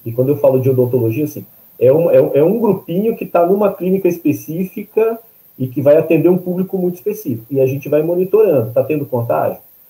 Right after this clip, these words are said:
E a gente tem uma, uma, uma normativa na instituição, é, houve contágio,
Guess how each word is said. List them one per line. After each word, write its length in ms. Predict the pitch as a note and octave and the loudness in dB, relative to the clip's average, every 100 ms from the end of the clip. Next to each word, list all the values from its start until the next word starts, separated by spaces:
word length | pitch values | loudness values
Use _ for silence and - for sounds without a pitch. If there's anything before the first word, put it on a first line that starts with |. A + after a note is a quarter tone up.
| _ _ _ | _ _ _
E 100 | B2+ | 0
a 60 | B2+ | 0
gente 200 | D3+ D3 | 0 -2
tem 140 | E3+ | -2
uma, 160 | F3+ F3+ | 0 0
uma, 400 | F#3 D3+ C#3+ C3 | -2 0 -2 0
uma 140 | C3 | 0
normativa 500 | C3 C#3 C3 - C3 | 0 0 -2 -2 -2
na 80 | C3 | -2
instituição, 520 | B2+ B2 A#2+ E3+ E3+ | -4 -8 -4 -2 0
é, 140 | B2 - _ _ _ _ | -2 -4 _ _ _ _
houve 340 | D#3+ G#3+ G3+ F#3+ | 2 4 4 0
contágio, 680 | D3 B2 D#3+ F3+ C3 F#2+ | 0 0 2 2 2 -2